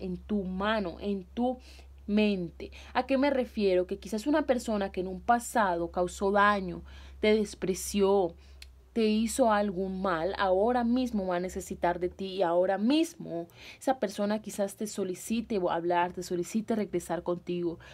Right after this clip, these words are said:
para lo cual veo que muchos de ustedes, muchos de ustedes van a estar diciendo que no.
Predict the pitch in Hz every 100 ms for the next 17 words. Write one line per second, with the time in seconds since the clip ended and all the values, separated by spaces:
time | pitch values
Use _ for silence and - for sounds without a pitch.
0 | - 233 240 226 202 208 196 208 214 240
1 | 214 233 262 294 247 247 - 269 233 175
2 | - - 208 214 277 - 202 185 - 233
3 | 220 180 180 185 196 185 180 - 185 185
4 | - 208 175 151